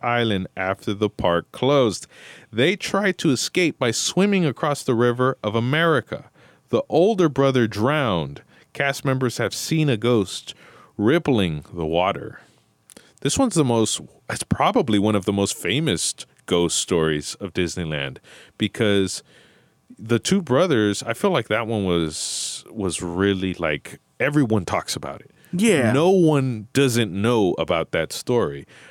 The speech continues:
Speaker 1: I think one of the brothers made it across, but the other one got, uh, captured in all of the wires that they
Speaker 2: Mm.
Speaker 1: have for the track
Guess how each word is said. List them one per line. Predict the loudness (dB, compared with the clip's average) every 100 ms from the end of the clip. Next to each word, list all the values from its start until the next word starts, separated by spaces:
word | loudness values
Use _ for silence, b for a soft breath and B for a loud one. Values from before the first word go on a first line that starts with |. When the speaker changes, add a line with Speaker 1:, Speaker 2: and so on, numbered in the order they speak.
| B
Speaker 1:
I | -4
think | -4 -2
one | 0 2
of | 2
the | 2
brothers | 2 2 2 0
made | 0 0
it | 0
across, | 0 -2 -2 0 -4 -8 b b
but | -6 -4
the | -4 0
other | 0 2
one | 2 2 0 -2
got, | -2 0 0 -2 -6 -12 -10
uh, | -6 -4 -4 -6 -10
captured | -6 -6 -4 -2 -2 -2
in | -2
all | 0 0 0
of | -4
the | -6 -6 -6
wires | -4 0 2 0 -4 -10 -14 -14 b -8
that | -2 0 0
they | 0
Speaker 2:
Mm. |
Speaker 1:
have | -2 -2
for | -4
the | -4
track | -4 0 0 0 -6 -18